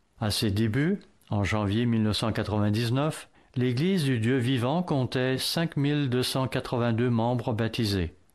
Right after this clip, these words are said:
Dire que certains osent affirmer que l'œuvre est terminée et qu'il ne nous reste plus qu'à préparer l'épouse de Christ pour qu'elle soit prête à son retour.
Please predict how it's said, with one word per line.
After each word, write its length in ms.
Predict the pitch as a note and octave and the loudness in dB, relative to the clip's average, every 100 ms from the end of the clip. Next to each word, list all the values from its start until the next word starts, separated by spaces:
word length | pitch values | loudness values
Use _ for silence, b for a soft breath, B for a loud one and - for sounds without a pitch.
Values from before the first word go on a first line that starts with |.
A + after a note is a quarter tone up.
| _ | _
Dire 440 | - G#2 C#3 D3 C#3+ | -4 -2 0 0 0
que 100 | A2+ | -4
certains 540 | - A#2+ - C3+ C3+ | -2 -4 -4 -2 0
osent 320 | B2 C#3+ C#3+ | 0 0 2
affirmer 580 | A#2 G#2 A#2+ G#2+ A2 B2 - - - | 0 0 0 2 2 0 -4 -12 -4
que 80 | |
l'œuvre 380 | A#2 A2+ C3 A2+ | 0 2 0 0
est 80 | A2 | -2
terminée 640 | B2+ B2 B2 A#2+ A#2+ G#2 b b - | -2 0 0 2 0 -4 b b -6
et 100 | G#2+ | -4
qu'il 240 | - C3+ | -2 0
ne 120 | C3 | 2
nous 180 | C3 C#3 | 2 2
reste 340 | C3+ D3 - A#2 | 0 -2 -2 -4
plus 280 | D3 D#3+ | -2 -2
qu'à 160 | E3 A#2 | -2 -4
préparer 540 | - - E3 D3+ C3+ | -4 -6 -2 -2 0
l'épouse 420 | C3+ C3 D#3 D3+ A#2+ | 0 0 0 -2 0
de 100 | B2+ | -2
Christ 600 | - C#3 C3 - - - _ _ | -2 -4 -2 -6 -12 -20 _ _
pour 140 | A2 | -6
qu'elle 140 | G2+ G#2+ | -2 -2
soit 280 | - A#2 A2 | -2 -4 -4
prête 320 | - B2+ - | -4 -4 -2
à 100 | G#2+ | -2
son 200 | A#2 A2 | 0 0
retour. 460 | A2 A#2+ G#2+ F2+ | 0 0 0 -2